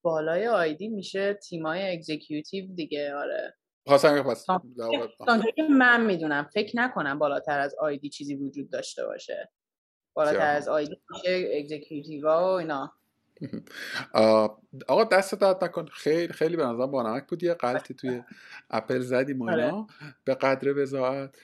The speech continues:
Speaker 2: اه، ببین یه خورده در مورد کالچر سازمانیش اگر که چیزی به
Speaker 1: آره.
Speaker 2: ذهنت
Speaker 1: حالا
Speaker 2: می‌رسه بگو که
Speaker 1: مثلاً
Speaker 2: اصلاً
Speaker 1: برسه.
Speaker 2: آره،
Speaker 1: آره.
Speaker 2: حال کار کردن اون تو چه شکلیه؟ چون ماهایی که بیرون قصه ایم و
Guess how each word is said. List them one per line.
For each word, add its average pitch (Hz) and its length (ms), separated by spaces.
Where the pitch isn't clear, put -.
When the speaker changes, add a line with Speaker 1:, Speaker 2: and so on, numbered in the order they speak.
Speaker 2:
اه، 131 500
ببین 415 220
یه 415 80
خورده 403 280
در 285 160
مورد 233 180
کالچر 190 1080
سازمانیش 123 1120
اگر 110 260
که 101 440
چیزی 110 260
به 101 100
Speaker 1:
آره. 98 100
Speaker 2:
ذهنت 98 320
Speaker 1:
حالا 107 100
Speaker 2:
می‌رسه 104 240
بگو 104 160
که 110 60
Speaker 1:
مثلاً - 160
Speaker 2:
اصلاً 220 200
Speaker 1:
برسه. - 140
Speaker 2:
آره، 185 180
Speaker 1:
آره. 170 80
Speaker 2:
حال 220 480
کار 175 320
کردن 147 480
اون 170 100
تو 156 120
چه 139 140
شکلیه؟ 127 380
چون 185 180
ماهایی 180 260
که 202 100
بیرون 139 460
قصه 131 200
ایم 131 200
و 131 140